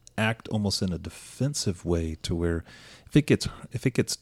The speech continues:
torn or if it even gets injured, I mean, what's scar tissue? It's stronger tissue. Granted, it maybe lose mobi-, mobility, but it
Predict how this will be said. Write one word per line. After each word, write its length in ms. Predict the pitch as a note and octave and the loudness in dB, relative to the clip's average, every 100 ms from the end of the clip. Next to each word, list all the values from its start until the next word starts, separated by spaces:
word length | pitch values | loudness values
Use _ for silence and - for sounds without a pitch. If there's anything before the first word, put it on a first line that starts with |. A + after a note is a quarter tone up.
| _ | _
torn 440 | - C#3 A#2 G2 | 2 6 6 4
or 100 | F#2+ | 4
if 220 | G2 - A2 | 0 -2 -6
it 120 | - | -2
even 240 | A#2 A2+ | 0 0
gets 200 | F#2+ - | 0 -2
injured, 440 | G2 D3+ G2+ E2 - | 0 0 0 -4 -6
I 680 | - - - - - - - | -18 -20 -20 -20 -20 -20 -4
mean, 120 | A2 | 0
what's 140 | A#2+ - | 2 2
scar 240 | - F3 | 2 2
tissue? 400 | - F#2+ - F2 | 2 -2 -2 -4
It's 160 | F2 - | -4 -4
stronger 600 | - - B2 C3 A#2 G2+ | -4 -2 0 0 0 -4
tissue. 640 | - - D3 - F2 E2+ E2+ - | -6 -4 -2 -2 -4 -4 -6 -8
Granted, 360 | - A#2 G#2+ F#2 - | 0 2 2 -2 -10
it 80 | - - | -12 -4
maybe 240 | A2 G#2 | 0 0
lose 240 | G2 A2 | 2 2
mobi-, 320 | G2+ F2+ G2+ - | 2 0 -2 -2
mobility, 680 | G2+ F2+ D3 D3 F#2 F#2 - - - | -2 4 4 6 2 -2 -6 -20 -6
but 140 | G2+ | -4
it 80 | F#2+ | -4